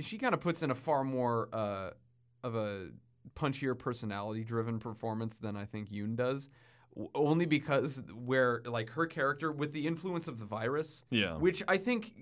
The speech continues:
Speaker 1: as far as logic is concerned, is a, is a bit off kilter for my taste,
Speaker 2: Sure.
Speaker 1: because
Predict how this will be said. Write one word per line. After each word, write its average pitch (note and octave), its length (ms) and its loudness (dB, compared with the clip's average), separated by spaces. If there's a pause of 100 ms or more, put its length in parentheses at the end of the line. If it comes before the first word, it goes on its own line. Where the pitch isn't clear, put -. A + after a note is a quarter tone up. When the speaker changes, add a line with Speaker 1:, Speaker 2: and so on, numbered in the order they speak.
(120)
Speaker 1:
as D#3 160 0
far G3 180 4
as C3+ 120 2
logic C#3 380 6
is A#2 120 -2
concerned, A#2+ 640 0
is B2 200 -2
a, A#2+ 80 -2 (180)
is C3 120 -2
a C3 40 -2
bit C#3+ 200 4
off C3+ 180 6
kilter C3 320 -2
for C3 120 -8
my C3 160 2
taste, C3+ 320 -4
Speaker 2:
Sure. A#2+ 200 2
Speaker 1:
because A2 220 -2